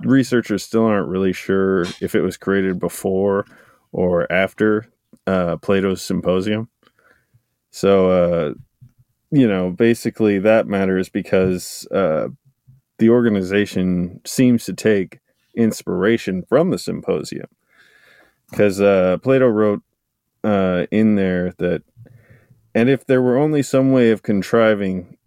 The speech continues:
that a state or army should be made up of lovers and their beloved, they would be the very best governors of their own city, abstaining from all dishonor, and emulating one another in honor. And when fighting at each other's sides, although a mere handful,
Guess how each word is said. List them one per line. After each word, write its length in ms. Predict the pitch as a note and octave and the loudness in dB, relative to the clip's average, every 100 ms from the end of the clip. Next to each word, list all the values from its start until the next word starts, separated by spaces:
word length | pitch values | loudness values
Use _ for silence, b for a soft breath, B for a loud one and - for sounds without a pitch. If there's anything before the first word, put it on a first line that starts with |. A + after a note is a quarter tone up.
| _ | _
that 220 | G2+ G#2+ | -2 0
a 60 | G2 | 0
state 360 | - - A2+ | -2 0 2
or 140 | G#2+ F#2+ | 2 0
army 380 | G2 G2+ G2+ F#2 | -2 0 0 -4
should 200 | - F#2+ | -6 -4
be 140 | F#2+ | 0
made 240 | F#2 F#2+ | 2 2
up 140 | G2 F2+ | 0 0
of 120 | F2 | -4
lovers 460 | F2+ G2+ F#2+ F#2+ F#2 | 0 0 0 -4 -2
and 100 | F#2 | -2
their 100 | F2+ | -2
beloved, 520 | F2 F2+ F2+ D#2+ - _ _ _ _ _ _ - | -2 -2 -2 -2 -8 _ _ _ _ _ _ 0
they 120 | G#2 | 2
would 100 | G2 | 4
be 120 | A2 | 2
the 100 | G#2 | 2
very 220 | A2 A#2 | 2 0
best 360 | F#2+ A2 G#2+ - | 0 0 -2 0
governors 520 | A2+ G#2 G2+ F#2+ - | -2 0 -2 -2 -2
of 80 | F#2 | -2
their 180 | F#2+ G2 | 0 0
own 140 | F#2+ | -2
city, 380 | - G2+ F#2 F2 | -2 -2 -2 -4
abstaining 580 | D#2+ - A2+ A2 G#2 D#2+ | -8 -2 0 0 0 -4
from 180 | F2+ | -2
all 160 | F#2+ G2+ | 0 0
dishonor, 640 | F#2 F2 F#2+ G2 E2+ - - b b - | -2 -4 -4 -2 -4 -8 -18 b b -4
and 140 | G2 | 0
emulating 560 | A2 B2 A2+ G2+ F2+ F2+ | 4 4 2 2 0 -2
one 160 | F2+ | -2
another 380 | F2+ F2 F2 F2 | -2 -2 -2 -4
in 120 | E2+ | -4
honor. 380 | F2 F2+ D#2+ - - _ _ _ _ _ _ _ _ _ _ _ | -4 -4 -4 -8 -16 _ _ _ _ _ _ _ _ _ _ _
And 160 | - A2 | 0 2
when 120 | G#2+ | 2
fighting 420 | - A#2+ B2 A#2+ | 2 2 2 2
at 80 | G#2+ | -2
each 220 | F#2+ F2 | -4 -2
other's 260 | A#2 F#2+ F2+ | -2 0 -4
sides, 640 | - B2+ G#2 F2+ E2+ - _ _ - | 0 2 2 0 -6 -10 _ _ -8
although 300 | F#2 G#2+ A2 | 0 2 4
a 20 | |
mere 280 | G2 A2 F#2 | 2 2 0
handful, 720 | G2+ A#2 A#2 - F2+ C#2+ | 0 0 0 -2 -4 -4